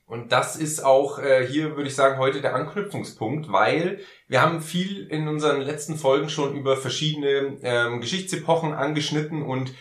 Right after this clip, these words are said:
über verschiedene Geschichten gesprochen, ähm, die wir hier präsentiert haben.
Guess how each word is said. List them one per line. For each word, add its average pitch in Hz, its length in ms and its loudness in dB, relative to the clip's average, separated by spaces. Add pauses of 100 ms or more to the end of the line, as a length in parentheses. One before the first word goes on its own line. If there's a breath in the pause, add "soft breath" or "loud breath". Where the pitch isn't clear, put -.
(180 loud breath)
über 120 180 -4
verschiedene 143 800 -2
Geschichten 131 540 -4
gesprochen, 139 760 -4 (260 loud breath)
ähm, 120 320 0
die 123 140 -12
wir 120 120 -6
hier 120 160 -6
präsentiert 120 540 -4
haben. 156 300 -2